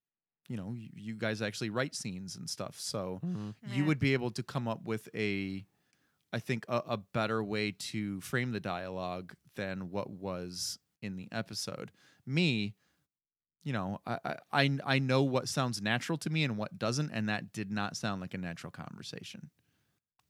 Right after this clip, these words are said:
Speaker 2: It, it, there were points where it felt very natural, and then there was points where it was like two aliens talking to each other.
Speaker 1: Yeah.
Speaker 2: And unfortunately, a majority of it was
Speaker 1: Was
Speaker 2: like
Speaker 1: the
Speaker 2: two e-,
Speaker 1: Yeah.
Speaker 2: aliens talking to each other.
Speaker 1: Yep.
Speaker 3: It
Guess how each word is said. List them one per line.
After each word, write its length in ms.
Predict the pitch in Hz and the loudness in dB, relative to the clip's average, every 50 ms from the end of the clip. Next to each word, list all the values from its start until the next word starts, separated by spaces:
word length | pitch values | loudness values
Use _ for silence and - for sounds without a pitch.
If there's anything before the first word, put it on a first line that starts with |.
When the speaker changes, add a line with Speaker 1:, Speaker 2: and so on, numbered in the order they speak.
| - - - - - _ _ _ - | -20 -20 -20 -20 -20 _ _ _ 4
Speaker 2:
It, 280 | 151 147 135 - - - | 4 4 4 2 -8 -6
it, 200 | 151 156 151 - _ - | -4 -4 -4 -6 _ -4
there 240 | 156 139 170 180 | 2 6 8 8
were 140 | 202 202 180 | 8 8 6
points 540 | 185 - - 196 220 240 269 247 - - - | 6 4 2 2 2 0 -2 -2 -4 -4 0
where 200 | 160 151 151 147 | 2 4 4 2
it 80 | 135 - | 2 2
felt 260 | - 156 139 135 135 | 4 6 6 6 6
very 280 | 143 143 151 175 156 127 | 6 6 6 6 6 6
natural, 560 | 113 107 92 90 - - 101 90 95 107 - - _ _ _ _ _ _ _ _ _ _ _ _ - | 4 4 2 2 0 -2 -2 -2 -2 -2 -4 -8 _ _ _ _ _ _ _ _ _ _ _ _ 0
and 180 | 123 120 120 123 | 4 4 4 4
then 120 | 120 120 | 4 2
there 120 | 123 120 | 2 2
was 200 | 120 117 117 - | 2 2 2 0
points 380 | - - 131 123 113 107 98 - | 0 2 2 2 2 2 0 0
where 100 | 123 113 | -2 0
it 60 | 95 73 | 0 0
was 200 | 95 98 95 104 | -2 -2 -2 -2
like 220 | 101 95 92 - | -4 -4 -4 -4
two 220 | - - 113 101 78 | -2 -2 -2 -2 0
aliens 520 | 78 95 92 82 80 73 65 58 67 - | -2 -2 -2 -4 -6 -8 -8 -10 -10 -10
talking 360 | - - - - - - 82 | -8 -8 -8 -8 -8 -10 -12
to 180 | - - - - | -10 -10 -10 -10
each 180 | - - - - | -10 -10 -8 -8
other. 180 | - - - - | -8 -6 -2 0
Speaker 1:
Yeah. 160 | 135 98 - - - - - - | 0 0 0 -4 -14 -20 -8 0
Speaker 2:
And 180 | 139 143 143 139 | 4 6 6 6
unfortunately, 500 | 139 135 - 156 151 143 - 139 135 120 | 6 6 6 6 6 6 6 4 2 2
a 60 | 107 | 2
majority 540 | 101 107 101 98 123 117 113 110 101 92 82 | 0 -2 -2 2 4 6 6 6 4 2 0
of 120 | 80 69 | -2 -2
it 120 | 71 71 60 | -4 -4 -4
was 200 | 69 90 - 123 | -4 -4 0 0
Speaker 1:
Was 120 | 123 117 | 0 0
Speaker 2:
like 40 | 98 - | 0 2
Speaker 1:
the 140 | 120 117 107 | 2 2 4
Speaker 2:
two 260 | 101 104 95 87 82 | 4 2 2 0 0
e-, 240 | 73 80 87 80 - - | -2 -4 -6 -6 -6 -6
Speaker 1:
Yeah. 240 | 92 92 117 151 107 | -2 4 4 4 4
Speaker 2:
aliens 220 | 78 73 71 - | 4 2 -8 -8
talking 340 | - - - - - 113 113 | -8 -8 -8 -8 -8 -10 -10
to 140 | - - - | -10 -10 -10
each 160 | - - - | -10 -10 -10
other. 300 | - - - - - - _ _ - - - | -10 -10 -10 -12 -14 -16 _ _ -20 -8 -2
Speaker 1:
Yep. 120 | - 160 165 - | -2 -2 0 2
Speaker 3:
It 120 | 349 403 | 4 6